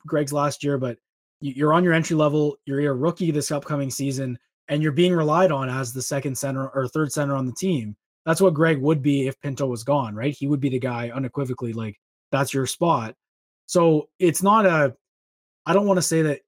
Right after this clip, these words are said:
we should expect him to do the same thing, but, like, they, they've got pieces there. So I think that might be the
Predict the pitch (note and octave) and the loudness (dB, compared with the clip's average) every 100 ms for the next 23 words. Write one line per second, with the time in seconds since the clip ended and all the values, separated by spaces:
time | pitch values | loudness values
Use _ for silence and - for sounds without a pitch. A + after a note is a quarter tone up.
0 | _ - D3 D3+ A#2+ - D3+ D3 E3 C#3+ | _ -6 -4 -4 -6 -6 -4 -2 0 0
1 | C#3+ C#3 C#3+ C3 D3 C3+ C3 C#3 C#3 E3 | -2 -2 -4 -4 -4 -6 -6 -4 -4 -2
2 | D#3+ D#3+ C#3 F3 G3+ F#3+ - E3+ D3+ B2+ | 0 0 0 2 2 0 -4 -4 -4 -6
3 | B2 B2+ G#2+ - C3+ C3+ - F#3 G3 E3+ | -4 -4 -4 -6 -4 -4 -2 -2 0 -2
4 | C#3 C#3+ D3+ D3 C#3+ C#3+ C3 B2+ A#2+ A#2 | 0 -2 -2 -2 0 0 0 -2 -2 -6